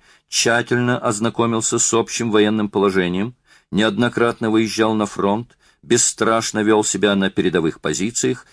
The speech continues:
постоянно помогал дельными советами и указаниями командованию добровольческой армии. Заканчивался рапорт-дифирамб ходатайством перед генералом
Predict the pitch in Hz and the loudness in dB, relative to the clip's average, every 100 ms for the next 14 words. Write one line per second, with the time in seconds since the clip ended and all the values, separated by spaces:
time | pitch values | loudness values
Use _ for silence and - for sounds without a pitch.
0 | _ - 151 - 135 139 139 135 127 123 | _ -2 0 2 2 4 2 0 -2 0
1 | 117 113 110 107 87 71 113 101 92 87 | 0 2 2 2 0 2 4 4 2 0
2 | - 85 85 - 80 80 - 110 92 90 | 0 2 2 0 -4 -4 0 0 0 -2
3 | 80 78 73 71 71 73 _ _ 90 90 | 0 -2 -4 -8 -10 -12 _ _ -2 0
4 | 80 69 71 71 67 78 73 78 76 - | 0 -2 -6 -6 -6 -4 -2 0 -2 -4
5 | - 82 - 92 67 58 58 - _ _ | -6 -6 -2 -4 -4 -8 -12 -16 _ _
6 | _ _ _ _ - 67 80 76 76 - | _ _ _ _ -8 -4 -4 -4 -6 -2
7 | 107 117 - 117 113 110 - 110 - 101 | -2 -2 -2 0 0 0 -2 -6 -10 -8
8 | 101 - 95 104 107 - _ _ _ - | -6 -2 0 0 -2 -6 _ _ _ -6
9 | 156 117 85 - 82 - 80 80 80 82 | -4 0 -2 -2 -4 -4 -6 -6 -4 -4
10 | 76 62 69 76 82 73 69 | -4 -6 -8 -4 -2 -2 -6